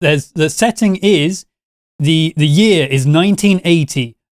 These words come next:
Earth has survived a cataclysmic event that changed the nature of reality, and ten years later, so it's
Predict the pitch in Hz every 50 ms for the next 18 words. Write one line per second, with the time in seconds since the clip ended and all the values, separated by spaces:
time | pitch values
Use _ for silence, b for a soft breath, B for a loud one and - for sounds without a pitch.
0 | _ - 156 185 202 208 190 - - 185 160 - - 175 151 143 165 175 185 196
1 | 185 - 170 - _ - 190 190 - - 196 - - 190 196 185 - 190 185 -
2 | 190 170 147 185 185 185 190 160 160 - - - 180 185 196 190 165 - - 170
3 | 165 175 190 196 196 - - 190 180 151 147 156 165 180 190 202 202 - - 214
4 | 214 202 190 _ _ _ _ - - 135 143 135 - - 208 262 262 254 226 170
5 | 139 117 131 127 123 131 - - 165 190 214 - _ - - 143 131 135 - -
6 | - - -